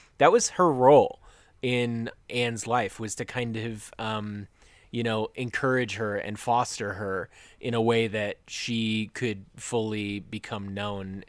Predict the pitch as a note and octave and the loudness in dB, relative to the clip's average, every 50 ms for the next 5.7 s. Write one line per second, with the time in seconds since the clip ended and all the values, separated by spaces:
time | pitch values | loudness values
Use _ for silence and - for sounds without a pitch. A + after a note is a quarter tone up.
0 | - - - - - A2+ G#2 G2+ G2+ G2 - - A2 G2+ F#2+ F#2 - - - - | -18 -16 -12 -10 -8 -8 -8 -8 -8 -8 -8 -6 -4 -4 -6 -6 -8 -12 -14 -12
1 | G#2 G#2 G2+ G2+ G2+ G2 F#2 - - G#2 G2+ G#2+ G#2 G2+ G2 G2 G2 F#2+ F2+ - | -10 -10 -10 -10 -10 -12 -12 -14 -14 -12 -8 -8 -6 -6 -6 -6 -6 -8 -8 -10
2 | - G2+ G2 G2 F#2+ F#2+ F#2+ F#2 - - - - - - - - - A2+ G#2+ A2 | -10 -8 -8 -8 -10 -10 -12 -14 -16 -20 -20 -20 -20 -20 -20 -18 -14 -8 -6 -6
3 | G#2 G2+ G2+ G2 - - G#2+ G#2 G#2 - - F#2+ F#2+ F#2+ - - - - - G#2+ | -4 -4 -6 -6 -8 -6 -6 -6 -6 -6 -8 -10 -10 -12 -14 -14 -12 -10 -8 -8
4 | G2+ G2 G2 F#2+ F#2+ F2+ F2 F#2+ - - A2 F#2+ - F#2 F2 G2 F#2+ G2 G2+ F#2+ | -8 -10 -10 -8 -8 -8 -8 -8 -10 -10 -12 -12 -12 -12 -12 -10 -8 -8 -8 -10
5 | F2+ F2 - - - G2 G2+ F#2+ - A2 G2+ G2 F#2+ | -10 -12 -12 -12 -12 -12 -12 -10 -8 -8 -8 -8 -8